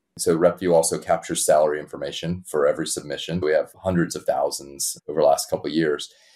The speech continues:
So the technology account executive typically is fifty fifty, can stray from there a little bit. When you get outside of kind of concentric circles of supporting sales roles,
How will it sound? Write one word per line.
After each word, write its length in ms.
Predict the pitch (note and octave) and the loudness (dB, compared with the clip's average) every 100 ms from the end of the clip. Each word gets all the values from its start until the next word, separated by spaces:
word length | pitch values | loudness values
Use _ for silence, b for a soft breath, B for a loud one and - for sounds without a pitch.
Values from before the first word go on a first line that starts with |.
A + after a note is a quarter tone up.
| b | b
So 580 | - - D#2+ D2+ D2+ D2 - | -6 2 2 2 -2 -6 -10
the 140 | E2 | -12
technology 960 | D#2+ - F#2 F#2 E2 D#2+ D2+ D#2+ D2+ D2+ | -8 -8 -2 4 4 4 -2 -6 -6 -6
account 400 | - - D#2+ D#2+ | -10 -2 0 0
executive 580 | D2 C2+ D2 - D2 E2+ | -2 -8 -8 -8 -10 -10
typically 460 | - - D#2+ D#2 D2+ | -12 -14 -8 -4 -4
is 240 | C#2+ - - | -4 -6 -4
fifty 280 | E2 - E2 | -6 -4 -6
fifty, 480 | D2+ - - D2 - _ _ _ - | -6 -8 -10 -14 -14 _ _ _ -2
can 120 | F2 | 0
stray 300 | - G2 F2+ | 2 4 4
from 200 | F#2 E2+ | 2 0
there 120 | D#2+ | 2
a 60 | D#2 | 2
little 180 | D#2+ | 0
bit. 220 | D2+ D2 b b | -2 -6 b b
When 160 | F#2 F#2+ | -4 -2
you 80 | F2+ | 0
get 160 | G#2+ | 2
outside 560 | G2 F#2+ - G#2+ F#2+ F2 | 4 2 2 4 4 2
of 160 | E2+ | -2
kind 160 | - F2+ | -6 -6
of 80 | E2 | -4
concentric 580 | F2 E2+ F#2 F2 E2 - | -6 -4 -2 -2 -4 -4
circles 460 | F2 E2+ E2 D2+ | -4 -4 -4 -4
of 160 | D#2 - _ _ - | -4 -6 _ _ -8
supporting 560 | - - - F#3 F#2+ F2 | -6 -2 2 4 4 0
sales 580 | E2+ D#2 C#2+ - - _ _ | 2 2 0 -4 -6 _ _
roles, 600 | D#2+ D2+ C2+ E2+ F2+ - | 0 2 2 0 -2 -4